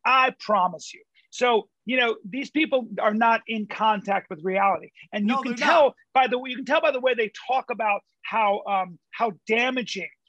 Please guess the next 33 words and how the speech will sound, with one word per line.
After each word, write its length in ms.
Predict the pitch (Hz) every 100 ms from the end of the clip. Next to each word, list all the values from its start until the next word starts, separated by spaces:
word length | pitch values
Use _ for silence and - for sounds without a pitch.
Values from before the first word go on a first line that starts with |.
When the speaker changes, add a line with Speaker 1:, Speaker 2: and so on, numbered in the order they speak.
| _ -
Speaker 1:
or 100 | 208
how 320 | - 240 233
in 100 | 208
pain 760 | - - 240 262 262 247 202 170
people 280 | 202 196
are 160 | 190 202
over 200 | 214 202 -
other 180 | 226 226
people's 440 | - 226 202 190 - _
words. 600 | 175 175 240 247 202 139 - - -
The 60 | -
Speaker 2:
Oh, 80 |
Speaker 1:
woman 200 | 262 359
Speaker 2:
yeah. 40 | 381
Speaker 1:
who 40 |
came 140 | - 311
out 100 | 285
against, 300 | 240 262 - _ -
the 80 | 214
woman, 300 | 277 339 339
if 160 | 233
you 120 | 190 254
look 140 | 349
at 120 | 381
what 160 | 294 196
happened 320 | 233 254 233
with, 100 | 196 -
uh, 140 | 202 196
Andrew 300 | 214 220 190 190
Cuomo, 380 | 240 247 165 - _ _
who 160 | 254
is 140 | 262 175
the 240 | 220 233